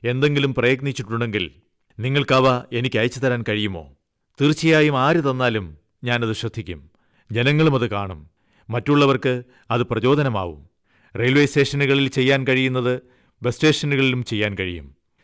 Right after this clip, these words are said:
ആശുപത്രികൾ, സ്കൂളുകൾ, ക്ഷേത്രങ്ങൾ, മുസ്ലിം പള്ളികൾ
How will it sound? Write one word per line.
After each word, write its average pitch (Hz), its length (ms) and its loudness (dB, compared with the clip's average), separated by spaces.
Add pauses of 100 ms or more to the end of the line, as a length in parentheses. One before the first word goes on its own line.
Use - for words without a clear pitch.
(120)
ആശുപത്രികൾ, 123 680 0 (340)
സ്കൂളുകൾ, 127 540 2 (260)
ക്ഷേത്രങ്ങൾ, 127 540 -2 (420)
മുസ്ലിം 151 360 0
പള്ളികൾ 117 320 0